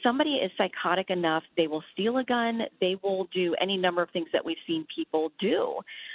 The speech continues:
Um, so we have to look on all sides of the equation and see what would actually make a difference. Um, red flag laws,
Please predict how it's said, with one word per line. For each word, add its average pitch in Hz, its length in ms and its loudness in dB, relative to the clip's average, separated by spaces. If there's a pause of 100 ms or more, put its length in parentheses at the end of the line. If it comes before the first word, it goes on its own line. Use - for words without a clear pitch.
(120)
Um, 202 280 0
so 254 60 0
we 226 180 0
have 247 180 0
to 277 100 0
look 220 180 0
on 196 140 0
all 190 240 2
sides 196 180 0
of - 60 -6
the 170 80 0
equation 180 400 -2
and 160 120 -4
see 185 120 -2
what 165 160 0
would 180 180 0
actually 185 400 0
make 175 220 0
a 180 100 -2
difference. 208 400 0 (480)
Um, 226 180 4
red 254 140 4 (100)
flag 262 240 0
laws, 214 360 0